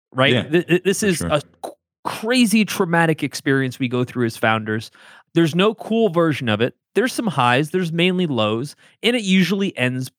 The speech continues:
Speaker 1: poorly,
Speaker 2: Yeah,
Speaker 1: right? And I
Speaker 2: for
Speaker 1: just,
Speaker 2: sure.
Speaker 1: I wanna point that out because it exposes all of our flaws.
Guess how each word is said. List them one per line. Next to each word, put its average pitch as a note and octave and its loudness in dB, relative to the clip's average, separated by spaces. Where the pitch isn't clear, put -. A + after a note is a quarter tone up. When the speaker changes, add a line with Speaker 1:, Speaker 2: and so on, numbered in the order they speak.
Speaker 1:
poorly, G#2+ 0
Speaker 2:
Yeah, - 2
Speaker 1:
right? D3+ 2
And F#3 2
I F#3+ 2
Speaker 2:
for F3+ -4
Speaker 1:
just, C#4 0
Speaker 2:
sure. - -20
Speaker 1:
I G#3+ 2
wanna D#4 -2
point G#3+ -2
that F3+ 2
out F3 0
because D#3+ -6
it A#3 -4
exposes G#3 0
all D3+ 2
of B2+ -2
our B2+ 2
flaws. - -6